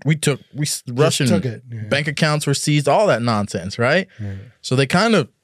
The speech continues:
Speaker 1: eliminated Russia as one of our main. Now we just kinda have China to worry about. So I f-,
Speaker 2: Now that's why
Speaker 1: I
Speaker 2: we're
Speaker 1: forget
Speaker 2: funding Taiwan.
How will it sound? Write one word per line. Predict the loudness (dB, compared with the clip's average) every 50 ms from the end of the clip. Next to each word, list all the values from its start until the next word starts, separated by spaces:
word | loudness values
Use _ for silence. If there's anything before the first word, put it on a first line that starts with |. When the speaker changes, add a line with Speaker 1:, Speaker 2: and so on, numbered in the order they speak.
| _ _ -4 -2 0
Speaker 1:
eliminated | 2 2 4 4 4 4 4 4 4 4 2 2 2 0
Russia | 2 2 2 2 2 0 -2 -4 -2
as | -2 -2 -2 0
one | 0 2 2
of | 2 2
our | 2 2 2
main. | 2 2 2 2 2 2 2 2 0 0 -2 _ _ _ _ _ _ _ _ _
Now | -2 0 0 2 2 2
we | 2 2
just | 2 2 0 2
kinda | 0 2 2 2 2
have | 2 2 0 -2
China | -2 0 0 2 2 2 2 2
to | 0 -2
worry | -4 -4 -6 -8 -8 -10
about. | -12 -12 -12 -12 -12 -10 -4
So | 0 0
I | 0
f-, | 0 -2 -6 -16 _ -10 -4
Speaker 2:
Now | -4 -2
that's | -2 0 0
why | 0
Speaker 1:
I | 0
Speaker 2:
we're | 2 2
Speaker 1:
forget | 2 2 2
Speaker 2:
funding | 2 2 0 -2 -2
Taiwan. | -2 -2 -2 -2 -2 -2 -2 -4 -6 -8 -10 -16